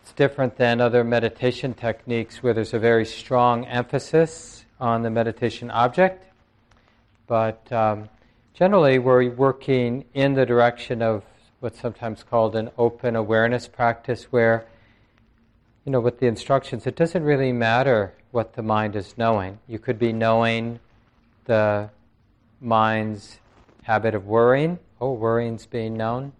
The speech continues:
Worrying's like this. Or you might be aware of some, you know, resonant emotion in your body and mind. Oh yeah, feeling sad is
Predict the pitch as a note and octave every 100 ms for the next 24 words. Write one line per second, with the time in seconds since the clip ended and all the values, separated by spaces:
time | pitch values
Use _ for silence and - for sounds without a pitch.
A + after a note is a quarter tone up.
0 | _ _ _ _ _ _ A#2+ G#2+ A2 A2
1 | G#2+ - A2+ - A#2+ A2+ A2+ - - -
2 | _ _ _ _ _ _ _ _ _ _
3 | _ _ _ _ _ _ - A#2 A#2 A#2
4 | B2 - _ _ _ - A#2+ A2 A2 A2+
5 | A#2 A#2 G#2+ - A2 A2 G2+ _ _ _
6 | _ _ _ _ _ _ _ _ B2+ G2+
7 | G2+ G#2+ A2 A2+ A2 G#2+ A2 G2+ G#2+ B2
8 | - D#3+ D#3 C#3+ A#2+ B2 B2 B2 C3 B2+
9 | B2+ C3 D3 C#3+ B2 C3+ D3 A#2 G2+ -
10 | _ _ - A#2 A#2+ A2+ - A2 A2+ A#2